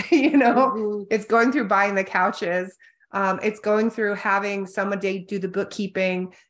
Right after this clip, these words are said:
Speaker 1: and take care of payroll." When you move into this private practice,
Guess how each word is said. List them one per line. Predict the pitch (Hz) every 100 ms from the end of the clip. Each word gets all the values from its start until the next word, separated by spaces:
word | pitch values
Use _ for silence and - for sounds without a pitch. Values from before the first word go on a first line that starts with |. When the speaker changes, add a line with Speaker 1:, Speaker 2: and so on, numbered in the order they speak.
| -
Speaker 1:
and | 185
take | 175 180
care | - 185 190
of | 185
payroll." | 196 185 185 185 185 - _ _ _ _
When | 190 196 190 190
you | 208 226 247 262 269
move | 233 226 196
into | 202 208 202 196
this | 185
private | - 175 175 180
practice, | - 196 202 190 170 180 -